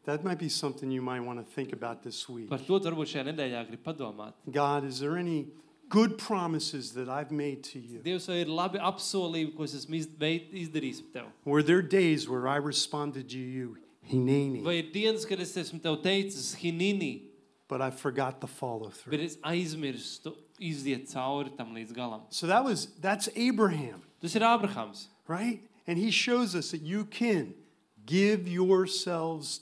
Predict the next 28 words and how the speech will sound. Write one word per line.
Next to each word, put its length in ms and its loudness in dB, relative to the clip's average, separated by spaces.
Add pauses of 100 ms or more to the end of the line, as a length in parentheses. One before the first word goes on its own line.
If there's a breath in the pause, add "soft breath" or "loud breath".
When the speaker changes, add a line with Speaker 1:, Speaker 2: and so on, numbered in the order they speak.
(140)
Speaker 1:
totally 640 0
Speaker 2:
Un 100 -4
viņš 220 2
parāda 320 2
to, 120 0
ka 100 -6
tu 120 -6
vari 160 0
sev 280 0 (120)
pilnīgi 560 2
nodot 460 0 (280)
Speaker 1:
to 120 -6
the 80 -2
Lord. 360 -4 (200)
Speaker 2:
Dievam. 300 -4 (300 soft breath)
Speaker 1:
This 260 4
is 180 -4
the 80 -6
secret 480 0
for 180 -6
life. 480 -2
Speaker 2:
Tas 220 -2
ir, 120 2
eh, 200 0
noslēpums 760 -4
dzīvei. 420 -2 (1600)
Speaker 1:
You 80 -4
know? 260 -4